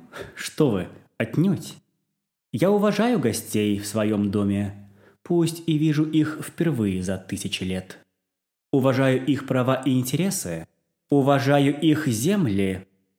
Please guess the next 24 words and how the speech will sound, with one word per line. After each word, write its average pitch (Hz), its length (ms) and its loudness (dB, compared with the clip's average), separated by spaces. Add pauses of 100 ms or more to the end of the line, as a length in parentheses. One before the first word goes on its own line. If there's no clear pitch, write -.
слегка 165 520 4
повысив 131 520 2
голос, 190 500 2
сказала 131 500 2
Ода, 127 580 2 (120)
пристально 185 520 2
глядя 131 400 2
в 120 100 -2
глаза 117 340 2
Патрицию. 95 720 -4 (420)
"В 123 100 2
отличие 139 460 2
от 139 240 -4
вас". 110 480 -2 (1800)
"Ах, 131 280 2
ну 196 160 6
вот 196 200 4
не 190 120 4
надо 131 460 4
припоминать 143 640 0
мне 147 240 4
оплошности 131 600 -2
моего 110 460 2
праотца", 107 1040 -4